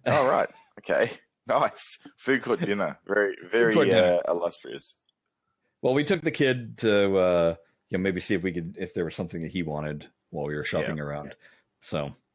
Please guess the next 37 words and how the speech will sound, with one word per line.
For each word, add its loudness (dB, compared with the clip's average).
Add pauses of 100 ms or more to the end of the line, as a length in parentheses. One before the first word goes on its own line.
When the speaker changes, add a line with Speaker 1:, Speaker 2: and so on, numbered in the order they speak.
(300)
Speaker 2:
uh, -18 (120)
we 0
didn't 2
Speaker 1:
Okay. -2
Speaker 2:
find 0
anything. -6 (300)
But -10 (1500)
so, 2
yeah, 4
that 4
was 4
the 4
other 4
day. 6
Uh, 6 (280)
on 0
Thursday 2
evening, 2 (320)
I 0
went -2
and -6
saw 0
Deadpool, 0 (1080)
Speaker 1:
Ah, 2
Speaker 2:
which 2
Speaker 1:
right. 2
Speaker 2:
apparently 4 (600)
Speaker 1:
Hmm, -6
Speaker 2:
everybody 4
Speaker 1:
let's -
see. 6
Speaker 2:
else 2
has. 0 (440)
It, 2
it's -2
Speaker 1:
Oh. -2
Speaker 2:
gonna 2